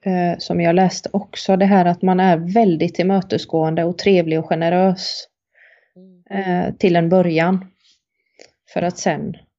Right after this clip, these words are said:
Speaker 1: eh, vända. Och den man har snärjt nästan känner, "Men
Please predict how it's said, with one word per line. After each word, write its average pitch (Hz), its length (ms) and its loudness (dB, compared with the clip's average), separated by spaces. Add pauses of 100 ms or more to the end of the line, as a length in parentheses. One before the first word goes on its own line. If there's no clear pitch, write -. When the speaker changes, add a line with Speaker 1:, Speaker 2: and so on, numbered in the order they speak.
(220)
Speaker 1:
eh, - 440 -6 (840)
vända. 190 600 0 (1800)
Och 190 260 0
den 175 200 0
man 170 180 -6
har 175 60 -4
snärjt 170 540 -4
nästan 175 340 -4
känner, 156 340 -2
"Men 180 440 -2